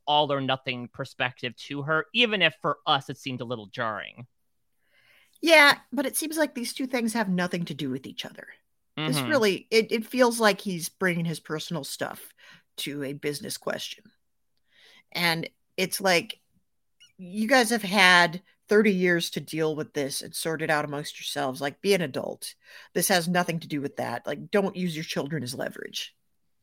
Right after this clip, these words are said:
Speaker 1: Yeah, definitely not. I'm su-, I'm assuming Gabe certainly did not <laughs> sign off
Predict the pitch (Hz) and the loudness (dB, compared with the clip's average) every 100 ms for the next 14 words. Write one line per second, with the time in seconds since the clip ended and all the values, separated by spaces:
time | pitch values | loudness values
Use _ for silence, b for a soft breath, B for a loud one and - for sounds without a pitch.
0 | _ _ 135 92 - 151 - 156 139 117 | _ _ -4 -4 0 0 0 -2 0 4
1 | 175 160 - 262 226 233 - 277 220 170 | 4 2 -6 -2 0 2 2 0 0 8
2 | 185 180 139 180 156 147 147 143 135 - | 10 10 4 -4 -2 -2 0 -2 -2 2
3 | - 185 160 156 139 | 6 6 6 4 2